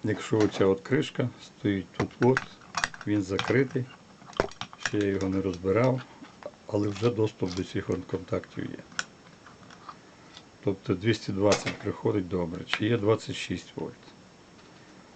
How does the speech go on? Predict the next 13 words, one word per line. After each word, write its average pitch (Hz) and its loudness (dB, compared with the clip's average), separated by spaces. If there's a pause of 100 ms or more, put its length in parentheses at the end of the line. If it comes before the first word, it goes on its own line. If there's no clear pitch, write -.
(180)
Ну, 104 0
вони, 101 0 (180)
як - -6
правило, 98 4
вважаються - -4
двадцять 95 -2
чотири 90 2
вольт. 85 -6 (1000)
Значить, - 0 (240)
переключити 117 4
вольтметр 98 2
в 95 0
режим 92 2